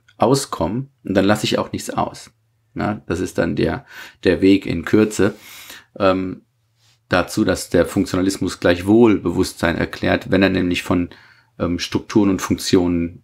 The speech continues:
im Gehirn spricht. Ähm, da, die Gegenseite sagt natürlich, ja, aber es ist doch, äh, mit Bewusstsein eine bestimmte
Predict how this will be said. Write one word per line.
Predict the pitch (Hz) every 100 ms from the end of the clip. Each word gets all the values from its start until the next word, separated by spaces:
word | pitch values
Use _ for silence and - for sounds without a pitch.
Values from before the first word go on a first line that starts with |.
| _
im | 101
Gehirn | 90 85 90 85
spricht. | - - - - _ _ - - - - - - - - _ _ _ _ _ _ -
Ähm, | 123 120 113 -
da, | 110
die | 107 113
Gegenseite | 107 92 98 107 117 131 131
sagt | 131 131
natürlich, | 120 - 127 120
ja, | 117 107
aber | 98 104
es | - -
ist | 131 -
doch, | 117 - -
äh, | -
mit | 113 113
Bewusstsein | 107 110 131 - 117
eine | 104 107
bestimmte | 104 107 113 107 107 101